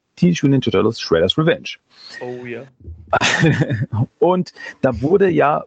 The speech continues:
Speaker 1: vor kurzem ein D L C angekündigt, beziehungsweise wir wissen noch nicht, wann der D L C kommt, aber er wird kommen mit dem Untertitel Dimension Shell Shock. Und da wurde diese Woche ein neuer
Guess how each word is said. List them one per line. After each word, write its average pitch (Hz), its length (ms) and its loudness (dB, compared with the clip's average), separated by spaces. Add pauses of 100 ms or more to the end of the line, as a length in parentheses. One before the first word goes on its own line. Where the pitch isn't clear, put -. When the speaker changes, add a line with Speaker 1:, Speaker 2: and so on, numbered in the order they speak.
Speaker 1:
vor 110 300 0
kurzem 165 600 0
ein 110 440 4
D 135 160 6
L 123 60 4
C - 260 2
angekündigt, 117 640 0
beziehungsweise 110 420 0
wir 113 80 4
wissen 117 160 0
noch 101 100 4
nicht, 98 280 -2
wann 165 400 2
der 165 100 4
D 165 160 -2
L 180 160 2
C 180 240 2
kommt, 196 380 -2
aber 113 260 0
er 107 220 0
wird 160 220 2
kommen 190 380 2 (360)
mit 135 180 2
dem 131 100 -2
Untertitel 156 520 2
Dimension 117 520 0
Shell 85 300 0
Shock. - 380 -4 (720)
Und 135 680 2
da 143 220 2
wurde 170 220 2
diese 165 300 0
Woche - 340 0
ein 113 180 4
neuer 120 380 4